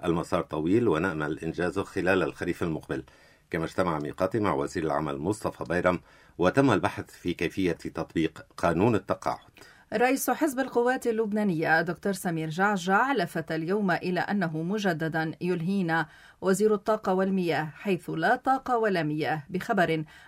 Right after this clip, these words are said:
Speaker 2: عن فيول من دولة الجزائر وبخبر آخر عن فيول من دولة العراق، واهماً اللبنانيين بأن الحل لأزمة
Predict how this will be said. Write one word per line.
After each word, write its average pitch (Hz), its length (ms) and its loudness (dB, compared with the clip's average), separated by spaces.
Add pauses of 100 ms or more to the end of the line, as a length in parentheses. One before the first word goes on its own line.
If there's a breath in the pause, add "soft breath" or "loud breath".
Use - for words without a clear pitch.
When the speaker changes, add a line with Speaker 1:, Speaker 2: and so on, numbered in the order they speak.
Speaker 2:
عن 196 200 6
فيول 240 500 -4
من 180 180 -2
دولة 196 340 0
الجزائر 175 720 -2
وبخبر 165 720 -2
آخر 202 320 -2
عن 156 220 -2
فيول 214 400 -2
من 151 140 -2
دولة 170 320 -2
العراق، 233 500 4 (380 loud breath)
واهماً 180 800 4
اللبنانيين 185 720 0
بأن 190 360 0
الحل 190 360 -2
لأزمة 156 600 -2